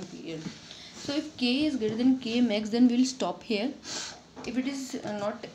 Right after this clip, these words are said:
uh, if it is false, then K max is a, is a normally, it, uh, generally we take it as fifteen. Okay, so if it is not, uh, greater than K maximum, then again,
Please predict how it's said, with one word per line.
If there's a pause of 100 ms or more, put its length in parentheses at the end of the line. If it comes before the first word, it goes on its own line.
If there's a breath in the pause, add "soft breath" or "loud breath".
uh,
if
it
is
false, (180)
then
K
max
is
a, (100)
is
a
normally,
it,
uh,
generally
we
take
it
as
fifteen. (640 loud breath)
Okay,
so
if
it
is
not, (300)
uh, (120)
greater
than
K
maximum, (240)
then
again,